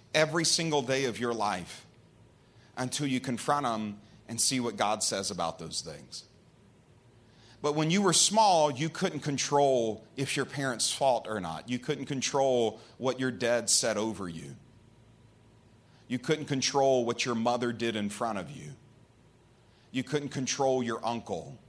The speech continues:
You couldn't control your grandparents. You couldn't control the music that was played in your house.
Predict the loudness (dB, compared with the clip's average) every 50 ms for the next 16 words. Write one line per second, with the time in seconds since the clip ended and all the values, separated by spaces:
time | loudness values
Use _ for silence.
0 | -20 -20 -20 -20 -20 -20 -20 _ _ -20 -20 -20 -20 -20 -20 -20 -20 -20 -20 -20
1 | -20 -20 -20 -12 -6 -4 -4 -2 0 0 -2 -2 -2 -4 -4 -2 -2 0 2 2
2 | 4 4 2 0 -2 -4 -4 -4 -4 -4 -4 -4 -6 -6 -8 -10 -10 -10 -12 -14
3 | -12 -10 -10 -8 -8 -10 -14 -20 -20 -20 -20 -20 -20 -20 -20 -20 -10 -6 -4 -4
4 | -2 -2 -2 -2 -2 -2 -2 -2 -2 0 2 2 2 2 2 0 -2 -2 0 0
5 | 0 0 -2 -2 -2 -4 -4 -4 -4 -4 -4 -4 -2 -2 -2 -2 -2 -2 -4 -4
6 | -4 -4 -4 -4 -4 -4 -6 -4 -4 -4 -4 -6 -8